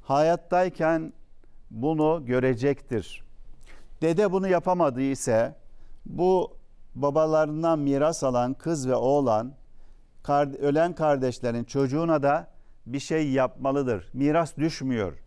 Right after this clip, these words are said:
ama bu ayetleri delil getirerek yine de, çünkü miras hesaplamasına diğer ayetlerden bu çocuğa miras düşmüyor. Bu ayetlerden de onları da görün, razı edin.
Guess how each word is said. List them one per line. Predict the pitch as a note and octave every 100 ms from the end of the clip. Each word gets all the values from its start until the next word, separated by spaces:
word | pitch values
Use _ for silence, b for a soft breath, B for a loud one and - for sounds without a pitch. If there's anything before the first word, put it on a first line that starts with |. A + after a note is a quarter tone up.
| - - -
ama | C3+ C#3 A#2+ A#2 - - - C#3+
bu | F#3+
ayetleri | C#3+ C3+ A#2+ - A2+ G2+
delil | G#2+ C3
getirerek | C3 A#2 - G2 G2 F#2+ C3+
yine | D#3 B2
de, | G2 G#2+ - - - - - -
çünkü | A#2 G#2
miras | A#2 B2 B2+
hesaplamasına | B2 A#2+ A2+ G#2+ G#2 - G#2
diğer | G#2+ C#3
ayetlerden | B2 A2 G2+ - G2+ F#2+ D3 F3+ - b b - -
bu | C#3+
çocuğa | C#3 A#2+ B2+ A#2+
miras | B2 B2+ E3 -
düşmüyor. | C#3+ - F2+ - - b b b -
Bu | C3+ F#3
ayetlerden | D3 C#3+ C#3+ C3+ B2+ C#3 C3+ D3+ E3+ C3
de | G2+
onları | A#2 B2+ C3 D3+ D#3
da | B2
görün, | A#2+ C3 B2+ G#2+
razı | A#2+ C3 C3+ F#3
edin. | D3 B2 F3